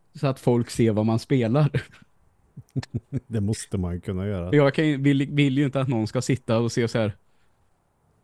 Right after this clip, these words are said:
Speaker 1: Joel Thor åttiosju is now playing Hanzo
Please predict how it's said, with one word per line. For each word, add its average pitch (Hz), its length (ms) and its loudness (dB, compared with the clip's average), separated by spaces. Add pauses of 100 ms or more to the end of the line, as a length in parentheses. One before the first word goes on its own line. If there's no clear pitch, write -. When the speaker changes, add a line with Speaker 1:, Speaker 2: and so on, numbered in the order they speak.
(880)
Speaker 1:
Joel 120 580 4
Thor 120 260 4
åttiosju 117 440 2
is 120 220 0
now 117 240 2
playing 113 560 2 (460)
Hanzo 123 640 -2